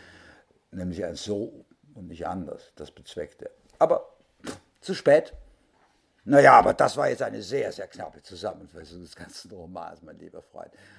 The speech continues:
werdet ihr jetzt sagen. Na ja, klar, lesen, lesen sollt ihr selbst. Aber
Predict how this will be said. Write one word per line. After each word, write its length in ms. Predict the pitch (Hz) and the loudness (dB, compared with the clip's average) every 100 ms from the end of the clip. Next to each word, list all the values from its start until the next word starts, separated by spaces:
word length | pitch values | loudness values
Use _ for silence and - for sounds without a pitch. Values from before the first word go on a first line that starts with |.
| - _ _ _ _ _ | -20 _ _ _ _ _
werdet 280 | 92 82 80 | -16 -16 -14
ihr 140 | 80 | -16
jetzt 160 | - - | -18 -18
sagen. 340 | - 82 80 _ | -18 -18 -20 _
Na 200 | 113 85 | -14 -10
ja, 140 | 78 | -10
klar, 380 | - 120 120 - - _ _ 90 _ | -10 -10 -10 -10 -20 _ _ -20 _
lesen, 640 | 98 80 82 85 - 127 _ _ _ - | -16 -14 -16 -16 -14 -16 _ _ _ -16
lesen 400 | 87 85 - 82 | -16 -16 -18 -14
sollt 240 | 85 82 | -14 -14
ihr 80 | 110 | -16
selbst. 420 | - 78 80 - | -12 -10 -12 -14
Aber 220 | 104 113 | -10 -10